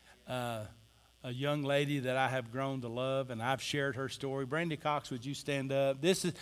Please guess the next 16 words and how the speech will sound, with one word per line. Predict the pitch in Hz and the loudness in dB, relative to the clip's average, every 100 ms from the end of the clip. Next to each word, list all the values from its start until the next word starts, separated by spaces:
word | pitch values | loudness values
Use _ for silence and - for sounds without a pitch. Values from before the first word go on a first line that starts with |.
| - - | -4 8
this | 214 208 | 8 8
is | 202 | 6
the | 202 | 12
young | 202 202 | 12 12
lady. | 196 202 202 | 12 12 12
We've | 185 180 | 10 8
shared | 196 190 170 | 10 10 12
her | 180 | 10
story | 170 - 196 196 170 | 8 8 10 10 10
many | 180 202 208 | 10 10 8
times, | 208 196 196 202 202 196 - - - - - - - 131 | 12 12 12 12 10 6 0 -4 -6 -6 -6 -6 -2 2
and, | 147 147 139 | 6 6 8
uh, | 139 131 117 - - - - - - - - - - - - - - - - - - - - - - - - - - - - | 8 8 4 -2 -6 -6 -6 -6 -8 -8 -8 -8 -8 -8 -8 -8 -8 -10 -10 -10 -10 -10 -12 -12 -12 -12 -10 -10 -12 -8 4
y'all | 208 208 | 10 10
pray | 202 185 165 | 10 10 10
for, | - 127 | 6 -2